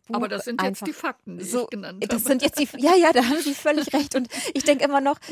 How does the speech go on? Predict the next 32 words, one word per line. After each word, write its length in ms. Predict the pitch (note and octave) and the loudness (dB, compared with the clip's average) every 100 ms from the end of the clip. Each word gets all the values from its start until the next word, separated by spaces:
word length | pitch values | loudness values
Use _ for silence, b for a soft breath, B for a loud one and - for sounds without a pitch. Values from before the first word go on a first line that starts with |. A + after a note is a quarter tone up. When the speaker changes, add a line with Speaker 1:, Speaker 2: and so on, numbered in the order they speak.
| D#4 | -10
Speaker 1:
ich 160 | - | -4
guck 200 | - - | -2 0
auch 160 | C4 C4 | 0 -2
so 120 | - B3+ | -4 0
einmal 280 | A#3+ C4+ B3+ | 0 0 -2
die 140 | A#3 | -2
Woche 260 | B3 C4 - | -2 -2 -4
auf 120 | B3 | -4
die 100 | C4 | -6
Spiegel-Bestsellerliste 1120 | - C4 C4 G#3 B3+ - B3+ A#3+ A#3+ D4+ A#3+ | -2 0 0 0 -2 0 0 2 2 2 2
und 60 | A3 | 2
denke, 200 | A3 E4 | 4 4
hups, 180 | B4+ | 4
da 80 | D#4 | 2
steht 200 | B3 C4 | 2 2
ja 80 | A#3+ | 4
mein 220 | A3+ G#3+ | 4 4
Name 460 | G#3 A#3 C#4+ A#3 A#3 | 6 6 6 4 4
und 200 | D#4 D#4 | 4 4
da 60 | C4+ | 2
steht 260 | - C4 | 0 0
auch 80 | C4 | 0
noch 120 | C#4 A#3+ | 0 0
Mühlensommer, 720 | B3+ C#4 A#3 G#3+ G#3+ A3 A3 | 2 2 2 2 2 2 0
wie 100 | A3+ | -4
toll. 360 | B3 A3 G#3 - B B B C#4+ | 0 2 2 -2 B B B -4
Aber 360 | A3+ A#3 A#3 A3+ B B | -2 2 0 0 B B
also 300 | - G#3+ A3+ A3 | -2 0 0 -2
tatsächlich 460 | - A3+ C4+ C4 - | -4 0 0 0 0
glaube 240 | G#3 G#3 | 0 0
ich, 120 | G#3 - | -4 -8
diese 520 | - G3+ F#3+ F#3 F3+ | -6 -4 -2 -2 -2